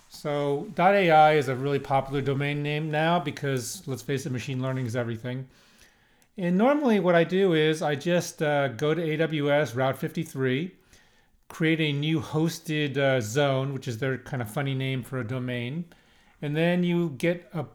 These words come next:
set of four kind of weird domains that they use to, uh, distribute their name service, and then you just stick it into Namecheap.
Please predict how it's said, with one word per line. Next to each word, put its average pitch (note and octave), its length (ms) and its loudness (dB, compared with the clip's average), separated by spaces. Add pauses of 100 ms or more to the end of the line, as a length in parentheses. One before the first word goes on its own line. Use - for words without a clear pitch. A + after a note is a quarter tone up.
set - 440 0
of C#3+ 160 -2
four E3 960 2
kind F#3 220 0
of A#2+ 200 -4
weird D#3 540 0 (580)
domains C#3+ 540 0
that A#2+ 120 -6
they C#3+ 140 0
use C3+ 500 -2
to, C3 380 -4
uh, B2+ 80 2
distribute B2+ 480 -4
their C3+ 160 0
name B2+ 240 -2
service, B2 440 -6
and D3+ 80 -4
then D3 140 -4
you C3+ 60 -4
just B2+ 160 -6
stick - 200 -6
it C#3+ 80 -6
into D3 200 -4
Namecheap. D#3 480 -4